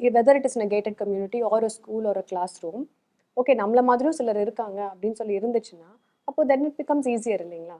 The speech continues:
Then you can hang out with them. And அது பண்ண பண்ண பாத்தீங்கன்னா, the group is growing bigger because மத்த குழந்தைங்களும் அவங்கள பாக்குறாங்க. ஓ, ஸ்விம்மிங் போறாங்க. ஓ, முதல்லாம் பாத்தீங்கன்னா, "இல்ல, நம்ம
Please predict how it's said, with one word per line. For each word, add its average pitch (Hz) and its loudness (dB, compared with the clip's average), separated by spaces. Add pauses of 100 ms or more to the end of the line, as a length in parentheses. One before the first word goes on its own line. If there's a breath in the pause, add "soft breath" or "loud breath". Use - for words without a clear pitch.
(160)
Then 233 0
you 269 2
can 269 0
hang 233 -2
out 247 4
with 196 -6
them. 160 -12 (500)
And 277 2 (160)
அது 247 2
பண்ண 269 2
பண்ண 311 0
பாத்தீங்கன்னா, 240 2
the 262 2 (220)
group 247 0
is 240 0
growing 214 0
bigger 180 -2
because 233 -4
மத்த 214 0
குழந்தைங்களும் 254 4
அவங்கள 214 0
பாக்குறாங்க. 185 -8 (500)
ஓ, 202 -6 (100)
ஸ்விம்மிங் 226 -4
போறாங்க. 180 -8 (180)
ஓ, 180 -4 (340)
முதல்லாம் 269 6
பாத்தீங்கன்னா, 247 0
"இல்ல, 208 -4
நம்ம 180 -16